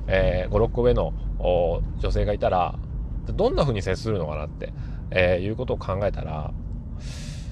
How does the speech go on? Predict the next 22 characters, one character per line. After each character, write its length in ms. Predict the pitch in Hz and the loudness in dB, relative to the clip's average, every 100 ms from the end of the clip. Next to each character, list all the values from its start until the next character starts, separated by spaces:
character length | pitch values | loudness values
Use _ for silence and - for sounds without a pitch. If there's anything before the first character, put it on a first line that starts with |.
| - - | -6 0
な 120 | 214 | 0
ん 40 | |
か 100 | - | 2
ち 60 | 202 | 0
ょ 40 | |
っ 20 | |
と 100 | 196 | -2
違 600 | 120 127 123 131 135 139 139 | -4 4 6 8 6 4 2
う 40 | |
の 160 | 120 90 | 0 0
か 140 | 85 | 0
な 140 | 85 | 0
と、 180 | 80 78 | -2 -6
僕 280 | 78 80 90 | -6 -8 -2
は。 200 | 82 73 - - | -2 -2 -8 -12
う 40 | 98 | -8
ん。 420 | 90 82 76 76 - - | -8 -8 -10 -14 -16 -8
気 100 | - | -4
持 120 | 135 | -2
ち 160 | 135 - | -4 -4
的 220 | 135 135 | -2 0
に、 200 | 127 135 | -2 -4